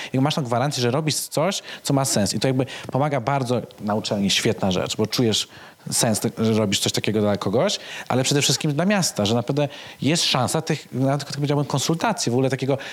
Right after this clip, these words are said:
y, z wielu ś-, środowisk słyszeć głosy, jako miasto, które potem wszystko zbiera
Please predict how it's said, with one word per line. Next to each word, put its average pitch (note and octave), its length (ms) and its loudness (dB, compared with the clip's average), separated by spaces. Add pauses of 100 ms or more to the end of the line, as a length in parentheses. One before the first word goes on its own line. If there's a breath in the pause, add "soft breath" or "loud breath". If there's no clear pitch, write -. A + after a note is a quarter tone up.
(240 loud breath)
y, B2+ 200 4
z A#2 100 0
wielu D#3+ 260 2
ś-, - 340 -2
środowisk B2 580 0
słyszeć G#2+ 300 0
głosy, A2+ 680 2
jako C3 220 0
miasto, C3 220 2
które C3 120 0
potem A#2+ 200 0
wszystko B2 320 0
zbiera G#2 640 2